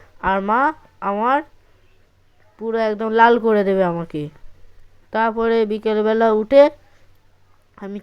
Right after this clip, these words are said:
চলে এলাম ছাদে একটা নিয়ে ফাইভ স্টার।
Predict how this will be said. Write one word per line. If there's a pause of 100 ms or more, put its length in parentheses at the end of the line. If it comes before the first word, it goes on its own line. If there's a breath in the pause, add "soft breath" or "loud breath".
চলে
এলাম
ছাদে (440 soft breath)
একটা
নিয়ে
ফাইভ (100)
স্টার।